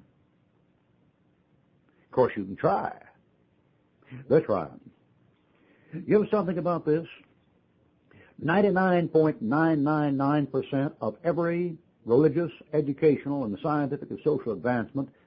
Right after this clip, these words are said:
in the twentieth century has been an effort to make a lie out of God. Now let's try it again. You know what the Lord told that man?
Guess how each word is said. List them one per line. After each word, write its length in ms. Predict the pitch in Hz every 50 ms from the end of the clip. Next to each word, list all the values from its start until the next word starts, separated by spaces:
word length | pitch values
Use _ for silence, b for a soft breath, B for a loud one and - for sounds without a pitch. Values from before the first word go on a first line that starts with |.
| b -
in 160 | - 107 98
the 80 | 95
twentieth 420 | - - 143 151 160 160 156 131 -
century 540 | 147 120 90 - - 92 98 117 147 151 b b b b b b b b b b
has 220 | - 156 156 135 -
been 180 | 113 139 123
an 80 | 120 120 -
effort 320 | 208 180 - - 139 131 -
to 80 | 123
make 180 | 110 120 120 117
a 60 | 101
lie 260 | 101 117 139 147 147
out 220 | 143 135 135 131 131
of 120 | 110 -
God. 380 | - 120 110 78 67 65 64 60 - - - _ _ _ _ _ _ _ _ _ _ _ _ _ _ _ _ _ _ _ _ _ _ _ _ _ _ _ _ _ _ _ _ _ _ _ _ _ _ _ _ _ _ _ _ _ _ _ _ -
Now 80 | - 104
let's 120 | 110 107 -
try 220 | - 120 110 101
it 60 | 90
again. 340 | 87 92 104 87 71 - - - - - - _ _ _ _ b b b b b b b b b b b b b -
You 60 | 123
know 40 | 131
what 60 | -
the 60 | 127
Lord 260 | 131 135 139 135 98
told 180 | 131 139 143 139
that 160 | 143 139 123
man? 460 | 131 143 147 151 160 175 180 208 208